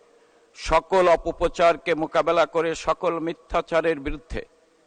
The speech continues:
বাংলাদেশের মানুষের চোখের ভাষা বুঝে, মনের কথা বুঝে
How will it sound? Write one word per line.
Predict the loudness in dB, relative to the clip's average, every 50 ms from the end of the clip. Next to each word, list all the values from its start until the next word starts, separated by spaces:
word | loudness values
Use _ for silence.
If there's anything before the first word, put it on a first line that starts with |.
| _ _ _ _ _ _ _ _ _ _ _ _
বাংলাদেশের | -2 -2 0 2 2 2 2 0 -2 -4 -2 0 0 0 2
মানুষের | 2 2 2 2 2 -2 -4 -4 -2 0 0 0 0 -2 -6 _ -20 -20 -20 _ _ _ _ _ _ _ -8
চোখের | -6 -6 -6 -4 -4 -2 0 0 0 0 -2
ভাষা | -4 -6 -6 -4 -2 -2
বুঝে, | -2 -2 -4 -4 -2 -2 -2
মনের | -2 -2 -2 -2 -2 -2 -4 -4 -6
কথা | -6 -6 -6 -4 -4 -6
বুঝে | -6 -6 -8 -6 -6 -6